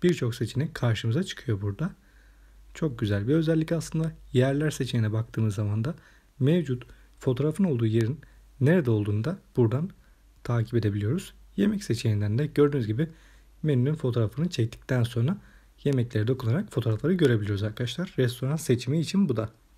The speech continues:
Evet, Google Lens'i de tanıtmış olduk. Yine aynı şekilde buradan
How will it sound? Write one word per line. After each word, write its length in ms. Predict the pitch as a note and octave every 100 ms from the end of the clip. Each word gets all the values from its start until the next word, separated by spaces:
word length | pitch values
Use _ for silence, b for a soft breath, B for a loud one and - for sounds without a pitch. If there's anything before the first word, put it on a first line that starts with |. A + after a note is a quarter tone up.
| b b b b b b b b b b _ - _ _ - -
Evet, 240 | B2+ -
Google 300 | F3+ E3+ C#3+
Lens'i 300 | A#2 G#2+ -
de 100 | A#2
tanıtmış 500 | C#3+ D#3+ E3 E3+ -
olduk. 360 | F3 E3 E3+ - -
Yine 100 | G3
aynı 160 | C3 A2
şekilde 360 | A2 G#2+ A#2
buradan 280 | C3+ A#2